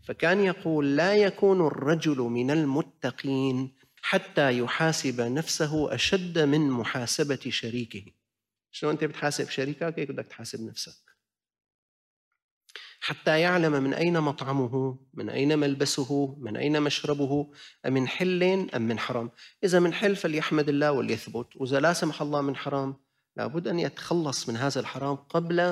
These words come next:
أن يفجأه الموت، وإلا يبقى كل ما ازداد يومًا عم يزداد بعدًا من الله تعالى.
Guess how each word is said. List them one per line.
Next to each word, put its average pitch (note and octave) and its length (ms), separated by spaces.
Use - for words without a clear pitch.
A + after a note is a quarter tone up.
أن C#3+ 120
يفجأه B2+ 540
الموت، G#2+ 380
وإلا F#3+ 380
يبقى F#3 440
كل G3 140
ما F#3 140
ازداد D#3 420
يومًا F3 440
عم C3 120
يزداد C#3 380
بعدًا D#3 580
من B2 120
الله A2+ 320
تعالى. G2+ 320